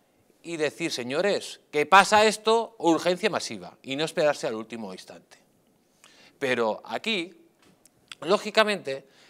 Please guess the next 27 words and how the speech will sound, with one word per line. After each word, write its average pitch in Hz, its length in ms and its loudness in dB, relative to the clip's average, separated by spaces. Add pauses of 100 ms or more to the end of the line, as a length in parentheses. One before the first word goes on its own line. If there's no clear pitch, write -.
(140)
estamos 202 480 -4
en 196 200 0
un 269 120 -2
estado 160 680 -2 (180)
de 127 100 -10
las 139 180 -2
autonomías 131 880 -6 (500)
absurdo 135 880 -2 (360)
que 165 120 0
no 262 120 4
beneficia 202 800 -4 (300)
al 95 680 0 (240)
ciudadano 113 400 -2
de 95 80 -4
a 87 60 -8
pie. 90 240 -14 (720)
El 147 120 0
ciudadano 185 400 2
de 247 80 6
a 226 60 2
pie 143 320 0
que - 180 -6
va 175 100 4
a - 60 -2
tener 185 300 -2
que 151 120 -6
pagar 123 560 0